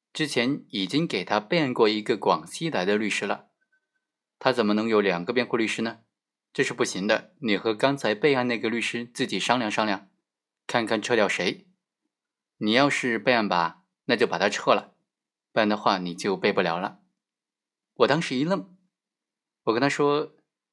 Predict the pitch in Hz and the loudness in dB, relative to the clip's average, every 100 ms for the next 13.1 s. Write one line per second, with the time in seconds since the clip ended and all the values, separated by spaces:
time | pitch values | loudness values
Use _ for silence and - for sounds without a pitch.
0 | _ _ - 185 202 202 202 196 180 107 | _ _ -2 0 2 0 -2 -2 0 0
1 | 104 143 156 160 139 143 147 147 151 135 | 2 0 -2 -4 -4 -6 -4 -2 -2 0
2 | 135 143 _ _ _ _ _ 190 170 156 | 0 -2 _ _ _ _ _ 2 2 0
3 | 131 110 127 104 120 156 139 123 98 98 | 0 -2 -2 -2 0 -2 0 0 0 -2
4 | 101 - 113 127 127 - 95 95 98 - | -8 -10 -2 -2 -4 -8 -8 -6 -6 -4
5 | 98 135 - - 127 117 107 95 98 98 | -4 -4 -4 -4 -2 -2 -4 -4 -4 -2
6 | 139 139 - _ _ - 113 123 135 135 | -2 -2 -4 _ _ -2 0 0 2 0
7 | 113 85 - 117 - 151 151 143 101 92 | 0 -6 -2 -2 -2 -8 -2 2 2 0
8 | 90 82 82 85 87 131 - - 123 98 | -4 -4 -8 -6 -4 -6 -6 -2 0 2
9 | 120 104 90 87 104 - _ _ _ _ | 0 -2 -2 -2 -4 -6 _ _ _ _
10 | _ _ _ _ 147 147 170 165 156 160 | _ _ _ _ 0 2 0 0 -2 -2
11 | - 165 - - 113 190 101 95 117 101 | -2 -6 -6 -4 -2 -2 -2 -2 -2 0
12 | 95 85 92 135 160 143 107 92 110 117 | 0 -2 -4 0 0 0 -4 -2 -2 -4